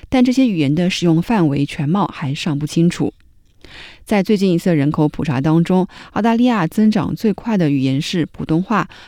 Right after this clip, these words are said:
旁遮普语、波斯语、达里语和北印度语。这些语言现在都有五十万以上的人口在说。其中增长最快速的群体是普通话，在二零一六年的人口统计中，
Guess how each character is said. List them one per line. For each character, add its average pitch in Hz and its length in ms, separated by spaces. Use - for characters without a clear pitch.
旁 175 240
遮 247 160
普 147 200
语、 156 240
波 208 180
斯 220 220
语、 151 220
达 147 160
里 180 180
语 - 220
和 151 340
北 156 160
印 165 260
度 151 140
语。 101 240
这 240 120
些 247 180
语 170 120
言 151 180
现 202 160
在 185 180
都 190 160
有 160 180
五 156 200
十 - 160
万 220 180
以 156 80
上 165 180
的 147 120
人 135 180
口 - 160
在 - 160
说。 143 320
其 - 140
中 202 240
增 208 220
长 160 200
最 202 140
快 202 220
速 190 120
的 170 120
群 147 200
体 151 220
是 - 220
普 - 120
通 156 160
话， 190 240
在 226 160
二 233 160
零 202 140
一 208 80
六 247 160
年 180 100
的 160 100
人 151 200
口 147 180
统 139 240
计 160 180
中， 175 280